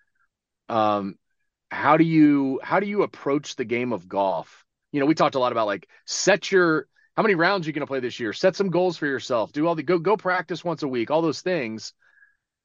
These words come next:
But I, I felt you've been really good at coming up with some different ideas for golf 'cause you've been in the game for so long. You've known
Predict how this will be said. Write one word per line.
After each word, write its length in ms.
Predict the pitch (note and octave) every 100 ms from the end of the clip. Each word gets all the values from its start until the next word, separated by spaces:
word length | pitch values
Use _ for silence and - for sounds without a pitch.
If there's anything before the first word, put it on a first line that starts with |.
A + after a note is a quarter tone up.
| _
But 100 | -
I, 160 | G3 F3
I 40 |
felt 240 | E3 B3
you've 200 | F3+ A3
been 180 | G#3+ A3+
really 220 | E3 F#3
good 260 | B2+ C#3+ D3+
at 100 | B2
coming 240 | C#3 C#3+
up 140 | C#3+ C#3+
with 100 | B2
some 160 | B2+
different 300 | A2+ C3+ D#3
ideas 480 | A#2+ A#2+ A2 C3 B2+
for 160 | - A2
golf 280 | G#2 D#3 -
'cause 200 | C3 A#2
you've 100 | A2+
been 140 | C3+
in 100 | C#3
the 80 | A2+
game 340 | G#2 B2 F3
for 120 | E3
so 180 | D3+ E3
long. 300 | D#3 D#3 D3+
You've 120 | A#2+
known 360 | A2+ A#2 A2+ G#2+